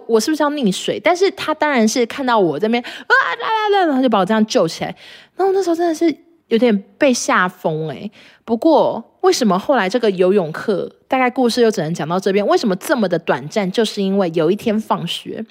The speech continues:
小学放学回家，我妈就说：“诶，那个以后不能学游泳了。”我想说：“为什么？我才会自由式，然后我还没有很会换气，为什么不能学游泳了？”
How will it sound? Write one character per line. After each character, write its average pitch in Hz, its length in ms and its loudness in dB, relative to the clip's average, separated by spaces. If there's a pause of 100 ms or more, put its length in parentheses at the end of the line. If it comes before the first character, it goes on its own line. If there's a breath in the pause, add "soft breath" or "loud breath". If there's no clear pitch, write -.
(200)
小 175 140 -4
学 180 160 0
放 208 200 0
学 175 160 -6
回 156 180 -8
家， 160 300 -8 (460 loud breath)
我 220 100 0
妈 214 180 4
就 226 140 2
说 214 400 -2 (480 soft breath)
：“诶， 262 80 0
那 330 140 4
个 311 140 0
以 202 140 0
后 294 140 2
不 330 160 -4
能 196 180 0
学 180 300 -2
游 180 220 2
泳 180 260 -2
了。” - 240 -20
我 370 100 -6
想 330 140 -4
说 339 240 -2 (240)
：“为 440 140 6
什 208 260 4
么？ 175 300 0 (260 soft breath)
我 339 140 2
才 330 240 2
会 392 260 4
自 392 240 2
由 240 160 6
式， - 160 -2
然 262 100 2
后 359 120 6
我 330 40 4
还 240 140 0
没 269 80 -2
有 294 100 2
很 247 140 0
会 294 100 2
换 302 240 0
气， 269 240 -4 (440 soft breath)
为 440 120 4
什 254 140 2
么 190 60 6
不 262 120 0
能 196 140 2
学 180 180 0
游 165 160 0
泳 170 220 -4
了？” 120 160 -10